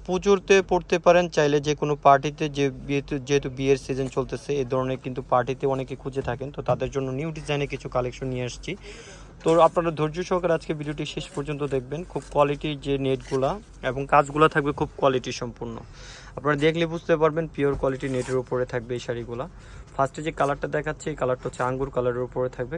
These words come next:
খুব সুন্দর কাজ করা আছে। এটা হচ্ছে সম্পূর্ণ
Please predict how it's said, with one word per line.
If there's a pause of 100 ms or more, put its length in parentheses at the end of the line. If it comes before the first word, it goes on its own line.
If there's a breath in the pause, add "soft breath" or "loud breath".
খুব (120)
সুন্দর (180)
কাজ (120)
করা
আছে। (2000 loud breath)
এটা
হচ্ছে
সম্পূর্ণ